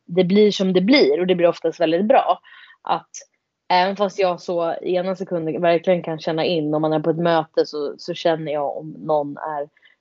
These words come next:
eh, inte har fått en lu-, ordentlig lunch eller var stressad när den kom eller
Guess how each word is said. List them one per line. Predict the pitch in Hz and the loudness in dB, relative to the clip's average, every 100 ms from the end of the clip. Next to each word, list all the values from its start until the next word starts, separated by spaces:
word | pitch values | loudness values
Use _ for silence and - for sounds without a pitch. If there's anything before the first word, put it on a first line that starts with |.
| - | -2
eh, | 151 98 78 | 0 0 -2
inte | - 180 175 | -4 -4 -2
har | 160 156 | -2 0
fått | 165 160 | -2 -2
en | 156 | 0
lu-, | 175 180 | 2 2
ordentlig | 175 170 160 170 | 2 2 2 4
lunch | 175 160 151 165 | 4 2 -2 -4
eller | 151 | -2
var | 156 | -4
stressad | - 165 - 160 | -2 -4 -2 -4
när | 160 151 | -2 -4
den | 147 147 151 | -4 -6 0
kom | 185 165 147 143 | 2 2 -2 -4
eller | 147 139 78 | -2 -2 -4